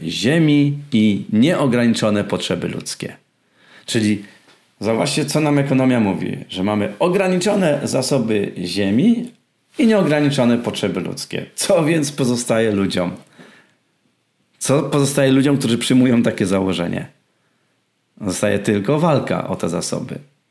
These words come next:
Czy teraz już rozumiecie? Sposób myślenia. Jeśli dalej będziemy tak myśleli, jeśli dalej będziemy bazować na takich paradygmatach, na takich koncepcjach, to gdzie, gdzie dojdziemy?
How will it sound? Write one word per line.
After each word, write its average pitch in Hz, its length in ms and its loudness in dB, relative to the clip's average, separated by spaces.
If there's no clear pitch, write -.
Czy 120 120 -10
teraz 117 240 0
już 101 180 -2
rozumiecie? 101 640 0
Sposób 143 480 -2
myślenia. 101 560 0
Jeśli 107 220 -2
dalej 151 240 0
będziemy 151 280 2
tak 143 240 -4
myśleli, 107 640 0
jeśli 104 280 -4
dalej 131 240 0
będziemy 143 300 2
bazować 131 420 2
na 127 80 0
takich 135 300 -4
paradygmatach, 120 920 0
na 101 80 -2
takich 135 360 -2
koncepcjach, - 720 -2
to 123 100 -2
gdzie, 156 440 2
gdzie 120 260 2
dojdziemy? 143 500 0